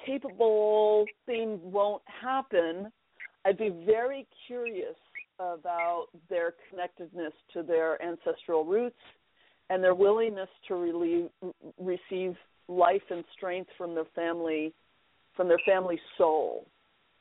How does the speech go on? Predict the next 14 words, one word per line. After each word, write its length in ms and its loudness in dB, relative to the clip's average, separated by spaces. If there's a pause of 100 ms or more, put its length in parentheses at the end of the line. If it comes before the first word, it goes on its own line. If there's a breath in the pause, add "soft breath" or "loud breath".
(220)
Um, 520 0 (160)
this 220 -2
is 80 -6 (140)
often 380 4
an 100 -8
issue 380 -10
for 120 -6
people 420 -6
who 140 0 (200)
had 220 0
abusive 400 -6 (120)
parents 420 -2 (800)
and 180 2
have 200 -6